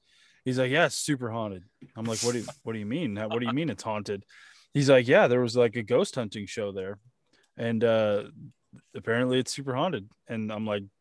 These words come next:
"That's crazy." And so he sent me the link to a YouTube channel,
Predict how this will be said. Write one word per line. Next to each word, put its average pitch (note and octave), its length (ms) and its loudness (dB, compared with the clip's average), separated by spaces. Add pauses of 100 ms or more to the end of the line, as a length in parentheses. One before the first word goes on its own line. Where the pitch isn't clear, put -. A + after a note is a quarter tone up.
(120)
"That's G2 300 -4
crazy." D3+ 500 2
And A2+ 160 -4
so A#2+ 100 -2
he A2+ 60 -2
sent D#3 300 -2
me C#3+ 120 4
the A#2 140 0
link B2 460 -2 (180)
to A2 420 -8 (600)
a A2+ 60 2
YouTube A#2+ 520 4
channel, G2 460 -4